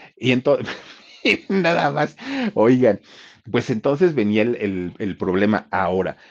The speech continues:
ahora, ¿quién caramba vamos a, este, a, a poder meter dentro de esta botarga?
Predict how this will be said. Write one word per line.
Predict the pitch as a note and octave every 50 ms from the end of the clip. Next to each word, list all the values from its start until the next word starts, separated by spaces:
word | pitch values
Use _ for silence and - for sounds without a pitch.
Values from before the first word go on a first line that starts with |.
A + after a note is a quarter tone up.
| _ _
ahora, | - G2+ F#2 G2+ A#2 B2+ C#3+ D3+ D3+ -
¿quién | _ - C#3 D#3+ E3 F#3
caramba | F#3+ - D3 A#2 G#2 G2 G2+ G#2 G#2 D3 G#3+ G3 -
vamos | A#2+ G2 G2 F#2+ G2+ G#2 A#2 A#2 -
a, | A2+ F2
este, | E2+ E2+ D#2 - _ _ - F2+ E2+ E2+ E2 - -
a, | F#2 F2+ E2+ E2+ E2 D#2+ D#2 D#2 D2+ -
a | - - -
poder | - F#2 F2+ F#2 F#2+ G#2+ C#3+ C#3+ - - - - -
meter | - G2 G#2 G#2 G2+ - - A2 A#2 C3 C3+
dentro | A2+ - F#2+ F#2+ - G2+ G2 F2
de | E2
esta | E2 - - F#2
botarga? | E2+ F2+ - - G#2+ G2+ G#2+ G#2 - - - _